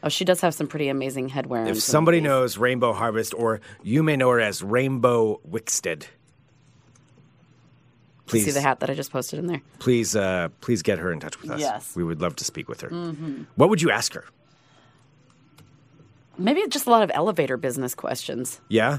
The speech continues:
Speaker 1: 'Cause that would be kind of interesting.
Speaker 2: Um, she's got a fan page on, uh, Facebook.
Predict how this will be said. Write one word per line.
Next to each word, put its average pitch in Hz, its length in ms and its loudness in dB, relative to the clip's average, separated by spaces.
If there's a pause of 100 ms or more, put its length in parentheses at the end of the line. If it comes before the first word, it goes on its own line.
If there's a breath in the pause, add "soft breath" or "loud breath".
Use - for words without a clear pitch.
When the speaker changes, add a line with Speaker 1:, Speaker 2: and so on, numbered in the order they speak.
(120)
Speaker 1:
'Cause - 80 -18
that 233 120 -2
would 285 80 -6
be 185 80 -8
kind 160 180 -6
of 123 80 -8
interesting. 156 500 -8 (380)
Speaker 2:
Um, 101 580 0 (520)
she's 131 160 -2
got 190 160 6
a - 40 2
fan 160 280 0
page 110 280 2
on, 98 260 2
uh, 85 260 -2 (400)
Facebook. 85 500 0